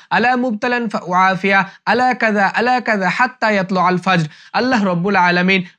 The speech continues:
দুনিয়ার নিকটতম আসমানে এসে বলতে থাকেন, "কে অভাবগ্রস্ত রয়েছে, আমার কাছে চাও, আমি তাকে অভাব মুক্ত করে দিব। কে রোগ মুক্তি চাও, আমি তার রোগ মুক্তি দিয়ে দিব। কে আমার কাছে ক্ষমা চাইবে, আমি তাকে মাফ করে দিব।"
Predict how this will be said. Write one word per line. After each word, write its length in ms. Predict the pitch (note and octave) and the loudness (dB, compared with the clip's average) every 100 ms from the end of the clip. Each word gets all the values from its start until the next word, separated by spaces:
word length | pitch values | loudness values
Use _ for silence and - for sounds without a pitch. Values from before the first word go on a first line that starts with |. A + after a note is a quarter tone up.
| E3 | -2
দুনিয়ার 420 | F3+ A#3+ C4 G#3 | 0 0 0 0
নিকটতম 520 | F3 F#3 A#3+ - A#3+ | 0 -2 -4 -4 -2
আসমানে 400 | G3+ F3+ A3+ A#3 | 0 -2 -4 -2
এসে 200 | A3+ A3 | -2 0
বলতে 320 | F3 F3+ F#3 | 0 0 -2
থাকেন, 340 | F#3+ F#3 G3+ F#3+ - - - | -4 -2 0 -2 -6 -12 -4
"কে 100 | - | -2
অভাবগ্রস্ত 600 | F#3 G#3+ A3 G#3 F#3 - | -2 -2 0 0 -2 -2
রয়েছে, 340 | F3+ F3 E3 G3 F3+ - - | -2 -2 -2 -2 -4 -6 -2
আমার 320 | E3 G#3+ B3 | 0 0 -2
কাছে 260 | A#3+ A3+ F#3 | -2 -4 -2
চাও, 300 | G3+ F#3+ E3 - - | 0 0 -2 -8 -2
আমি 240 | F3+ A#3 | 0 0
তাকে 220 | A#3 A3+ | -2 -2
অভাব 280 | G3+ F3 A3 | -2 0 0
মুক্ত 280 | G3+ G3+ G3+ | 0 -2 -4
করে 240 | F3+ F3+ | -2 0
দিব। 300 | F3 F3+ F#3 F#3 - - | 2 2 0 -4 -10 -4
কে 140 | A#3+ | -2
রোগ 280 | F3 G3 A3+ | 0 0 0
মুক্তি 380 | A3+ A#3+ - F3+ | -2 -2 -2 -2
চাও, 300 | G3+ F#3 F3+ - | 0 -2 -2 -6
আমি 180 | E3+ G#3 | -2 -2
তার 200 | A#3 A#3 | 0 -2
রোগ 180 | F#3+ A3 | 0 0
মুক্তি 360 | G#3+ G#3+ - F#3 | -2 -4 -2 -2
দিয়ে 200 | F3 F3+ | 0 0
দিব। 320 | F3+ F#3 F3+ - _ - | 0 0 -2 -6 _ -4
কে 120 | B3 | -2
আমার 260 | B3 B3+ B3 | 0 0 -2
কাছে 240 | B3+ A#3 | -4 -4
ক্ষমা 280 | F#3 F#3+ A3+ | -2 0 0
চাইবে, 440 | A3 G3+ F3+ F3+ D#3+ - | 0 2 2 0 -2 -2
আমি 200 | F3+ A#3 | 0 0
তাকে 220 | A#3+ A#3 | -2 -2
মাফ 320 | E3+ F#3+ G3 | 0 0 -2
করে 220 | - F#3+ | -2 0
দিব।" 360 | F3+ F#3 F#3+ F#3 | 2 2 2 -2